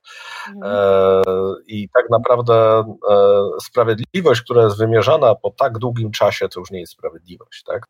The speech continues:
Speaker 1: A proszę powiedzieć, e, od kiedy to nowe rozporządzenie może zacząć obowiązywać? To jest jakaś, e, e, niezbyt odległa perspektywa czasu?
Speaker 2: Tak, e,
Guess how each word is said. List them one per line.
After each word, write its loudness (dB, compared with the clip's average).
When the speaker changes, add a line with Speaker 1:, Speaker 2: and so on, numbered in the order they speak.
Speaker 1:
A 2
proszę -10
powiedzieć, -8
e, -4
od -10
kiedy -6
to -2
nowe -4
rozporządzenie -8
może -8
zacząć -6
obowiązywać? -8
To -8
jest -10
jakaś, -8
e, -10
e, -6
niezbyt -4
odległa -2
perspektywa -6
czasu? -6
Speaker 2:
Tak, -2
e, -2